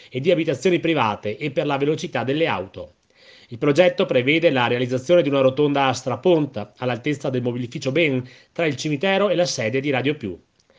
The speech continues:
Nel giro di qualche settimana, spiega il vice sindaco Fernando Soccol,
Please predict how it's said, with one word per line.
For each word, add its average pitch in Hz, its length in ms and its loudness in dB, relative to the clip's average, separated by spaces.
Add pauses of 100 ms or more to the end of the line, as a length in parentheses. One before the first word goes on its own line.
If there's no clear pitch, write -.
(300)
Nel 135 140 -4
giro 175 160 2
di 160 80 0
qualche 160 260 2
settimana, 170 540 0
spiega 131 320 -2
il 113 80 -2
vice 113 160 -6
sindaco 120 460 -4
Fernando 120 360 -4
Soccol, 151 480 4